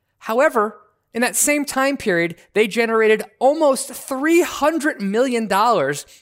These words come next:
in free cash flow. So it's a little bit wonky to think about.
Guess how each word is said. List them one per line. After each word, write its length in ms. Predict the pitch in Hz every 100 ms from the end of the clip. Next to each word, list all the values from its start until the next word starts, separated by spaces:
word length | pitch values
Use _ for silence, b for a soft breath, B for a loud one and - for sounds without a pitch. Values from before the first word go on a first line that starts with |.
| B
in 140 | 185 190
free 380 | - 208 226
cash 440 | 202 202 196 180 -
flow. 380 | 147 127 - B B -
So 220 | - 220
it's 160 | 214 247
a 20 |
little 160 | 277 330
bit 180 | 262
wonky 380 | 185 208 233 254
to 80 | 220
think 220 | 220 233
about. 340 | 233 247 262